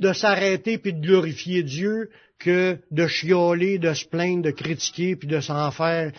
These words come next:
puis de, de continuer à regarder ce que, ce qui est négatif. Dans Apocalypse quatre onze, ça dit, «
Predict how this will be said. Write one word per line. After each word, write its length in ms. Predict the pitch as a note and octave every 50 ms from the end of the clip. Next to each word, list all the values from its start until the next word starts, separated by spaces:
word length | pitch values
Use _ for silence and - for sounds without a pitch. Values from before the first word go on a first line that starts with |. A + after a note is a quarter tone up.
| - - - _
puis 80 | D#3
de, 240 | D3 C#3 D3+ D3 D3
de 120 | C#3 D3+ D3
continuer 440 | - - D#3 D3+ C#3+ - - E3+
à 60 | E3 D3
regarder 460 | C3 C#3 D#3+ D3 C3 C3 C3 D#3+ E3+
ce 120 | - -
que, 260 | _ - - F3+ F3
ce 180 | D#3+ - - -
qui 200 | _ - E3 D#3+
est 40 | D#3+
négatif. 720 | D#3 D#3 D#3 C#3+ C#3+ D3 C#3+ C#3 - E3 F#3 G#3+ - - _ _ _ _ _ _ _ _ _ _ _ _ _ _ _ _ _ _ _ _ _ _ _ _ _ _ _ _ _ _ _ - - - - - _
Dans 80 | - D#3+
Apocalypse 720 | E3 D#3 - F#3+ F#3 - F3+ F3+ F3 F3 G3+ G3 - -
quatre 300 | - G3+ F3+ D3+ - - _
onze, 260 | - F#3 G3+ A3 G3+
ça 240 | - - E3+ D#3 D3+
dit, « 380 | C#3 B2+ C3 D#3+ F#3+ G#3 G#3+